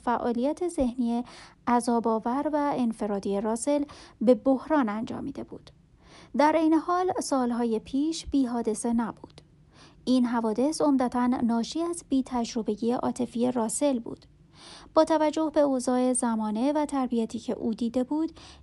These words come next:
این عقب افتادگی شاید قابل فهم باشد. آنجا که عواطف و هیجانات دیگران مطرح بود، او قادر به سهلنگاری خودمانی با دوستانش در کالج بود. اما وقتی نوبت به عواطف خودش می‌رسید،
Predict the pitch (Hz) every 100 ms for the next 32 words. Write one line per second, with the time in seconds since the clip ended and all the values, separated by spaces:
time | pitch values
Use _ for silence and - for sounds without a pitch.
0 | - 294 381 330 294 240 233 226 233 220
1 | 214 240 254 254 254 262 - 226 226 226
2 | - 302 247 208 180 - - - - -
3 | - _ _ - - - 269 269 277 269
4 | 277 254 247 233 247 254 247 240 233 233
5 | 220 226 220 233 240 214 214 220 226 311
6 | 349 285 247 233 208 - 247 269 - -
7 | - _ 339 359 294 269 247 302 339 339
8 | 339 262 233 233 220 220 214 220 220 214
9 | 208 202 285 311 285 226 - 226 233 240
10 | 247 240 240 247 233 277 - - - -
11 | - - - - - - - 359 349 339
12 | 339 339 311 247 - - 269 262 233 226
13 | 240 214 - 233 233 - 254 269 269 311
14 | 311